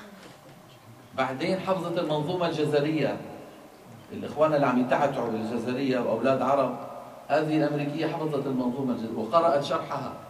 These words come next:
وقرأت ختمة الإجازة بعد ما تدربت على زوجتي الدكتورة رحاب، ثم حفظت المنظومة الشاطبية في القراءات السبع،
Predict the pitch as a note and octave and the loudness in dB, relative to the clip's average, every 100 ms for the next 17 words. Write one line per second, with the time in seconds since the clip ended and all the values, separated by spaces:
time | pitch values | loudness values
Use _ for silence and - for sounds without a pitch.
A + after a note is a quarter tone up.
0 | - - - - - F3+ D#3+ D3+ F#3+ - | -18 -20 -20 -16 -6 0 0 2 0 0
1 | - F3+ C3 F3 F#3 F#3 F#3 F#3+ C3 C3+ | 0 0 2 4 4 4 0 0 2 2
2 | C3+ C#3 D#3 F3 F3 F3 C#3 C3+ D#3 D#3 | 2 2 4 4 2 0 0 0 0 -2
3 | C#3+ B2+ B2 D#3 C#3+ C3+ B2 D3+ F3+ - | -2 -6 -6 -2 0 0 -2 -4 -6 -8
4 | - - - - - - G3 F#3 E3 F#3+ | -16 -16 -16 -18 -18 2 4 6 4 4
5 | G#3 F3+ F3 F3 E3 E3 G3 G#3+ G3 D3+ | 4 4 4 0 0 0 2 4 2 4
6 | F3 F3 F3+ G3 E3+ - C3+ C#3+ C3+ B2+ | 2 2 0 2 2 2 -2 0 2 0
7 | C3 - G2+ - | -2 -6 -4 -4